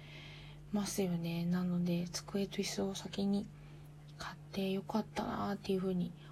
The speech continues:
思ってます。あの、椅子なかったんですよね。あの、私の部屋に今まで椅子が。で、椅子に座るっていうのを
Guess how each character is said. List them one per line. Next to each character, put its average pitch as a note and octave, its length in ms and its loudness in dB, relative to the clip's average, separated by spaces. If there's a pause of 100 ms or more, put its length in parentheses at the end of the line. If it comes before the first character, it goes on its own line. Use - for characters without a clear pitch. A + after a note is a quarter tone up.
(100)
思 F#3+ 220 4
っ - 20 2
て F#3 200 -2
ま F3 240 2
す。 - 100 -10 (540)
あ G3+ 100 0
の、 F#3+ 380 4 (480)
椅 G#3+ 160 2
子 D4+ 440 4
な B3 140 10
か A#3+ 140 4
っ A#3+ 40 4
た F3+ 200 2
ん E3+ 80 4
で E3 80 -6
す - 160 -4
よ E3 80 -4
ね。 D#3+ 160 -4 (240)
あ F3 100 0
の、 E3 180 -2
私 E3 300 -2
の F3 140 4
部 F3+ 100 2
屋 F3 140 4
に E3+ 160 0
今 E3+ 180 0
ま E3 200 -2
で - 80 -8
椅 E3 140 0
子 F3 200 0
が。 - 180 -4 (680)
で、 G3 280 0
椅 G#3 100 -4
子 C4 240 2
に C4 120 6
座 A3+ 340 4
る A3 100 4
っ - 20 -4
て - 240 -2
い E3 80 4
う E3+ 80 -2
の E3+ 100 0
を F3 140 -2